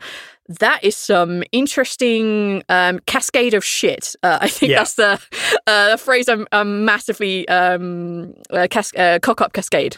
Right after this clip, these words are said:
Speaker 1: Um,
Speaker 2: Cock up cascade.
Speaker 1: cock
Speaker 2: I
Speaker 1: up
Speaker 2: was trying to
Speaker 1: cascade.
Speaker 2: think of it too.
Speaker 1: Yeah, that's, that's a, a major ripoff from, uh, Yasuo Zero Punctuation. But that's basically
Speaker 2: Yeah.
Speaker 1: what that is. Like, all these things
Speaker 2: Mm-hmm.
Speaker 1: in conjunction together,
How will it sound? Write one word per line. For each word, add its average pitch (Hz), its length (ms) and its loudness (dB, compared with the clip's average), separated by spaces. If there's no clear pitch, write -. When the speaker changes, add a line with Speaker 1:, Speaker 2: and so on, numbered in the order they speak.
Speaker 1:
Um, 165 320 0
Speaker 2:
Cock 180 240 0
up 170 120 2
cascade. 147 340 0
Speaker 1:
cock 220 120 4
Speaker 2:
I 160 60 2
Speaker 1:
up 165 60 6
Speaker 2:
was 165 100 2
trying 208 160 4
to 175 60 4
Speaker 1:
cascade. 170 140 2
Speaker 2:
think 165 180 2
of 151 100 2
it 147 100 0
too. 190 60 -2
Speaker 1:
Yeah, 202 240 4
that's, 226 220 -2
that's 240 260 0
a, 220 280 4
a 208 40 2
major 208 300 0
ripoff 196 300 0
from, 185 420 0
uh, 175 380 2
Yasuo 180 420 -2
Zero 170 240 0
Punctuation. 175 560 -2
But 208 100 0
that's 269 200 0
basically 233 400 0
Speaker 2:
Yeah. 208 60 0
Speaker 1:
what 202 120 0
that 180 160 4
is. - 340 -2
Like, 160 300 0
all 226 160 4
these 240 240 0
things 208 300 0
Speaker 2:
Mm-hmm. - 100 -2
Speaker 1:
in 185 140 0
conjunction 208 520 -2
together, 170 360 2